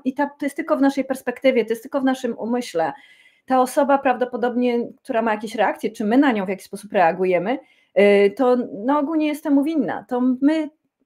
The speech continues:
to interpretujemy. Czasami są sytuacje oczywiście, które są, no, drastycz-, drastycz-, drastyczne, które są bardzo trudne. Więc kiedy używamy tych,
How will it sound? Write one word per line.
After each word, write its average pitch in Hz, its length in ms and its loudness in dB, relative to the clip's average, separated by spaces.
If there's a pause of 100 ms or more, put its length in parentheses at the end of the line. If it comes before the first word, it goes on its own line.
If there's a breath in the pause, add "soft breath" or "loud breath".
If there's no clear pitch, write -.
(160)
to 240 100 -2
interpretujemy. 180 960 -2 (480 soft breath)
Czasami 320 400 -2
są 302 180 -6
sytuacje 277 440 -2
oczywiście, 269 380 -8
które 254 260 -4
są, 240 240 -4
no, 233 160 -4
drastycz-, 226 500 -10 (320)
drastycz-, 233 420 -6 (240)
drastyczne, 233 560 -2
które 202 200 -6
są 220 160 -4
bardzo 233 260 0
trudne. 226 460 -2 (480 loud breath)
Więc 226 200 -2
kiedy 233 200 0
używamy 247 540 2
tych, 233 200 -2